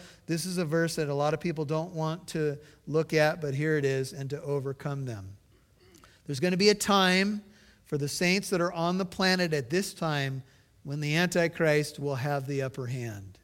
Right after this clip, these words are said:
In verse ten, it says, "If anyone is destined for captivity, to captivity he will go.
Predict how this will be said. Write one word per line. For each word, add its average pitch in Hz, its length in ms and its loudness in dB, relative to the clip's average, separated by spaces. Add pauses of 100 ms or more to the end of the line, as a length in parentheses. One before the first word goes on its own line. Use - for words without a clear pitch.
(720)
In 131 100 -8
verse 165 240 -2
ten, 175 440 4
it 180 300 -12
says, 151 360 2
"If 139 120 -6
anyone 175 360 0
is 151 120 -2
destined 170 480 2
for 165 120 -2
captivity, 185 880 0 (320)
to 143 80 -12
captivity 165 680 0
he 156 140 -2
will 151 220 -2
go. 135 380 0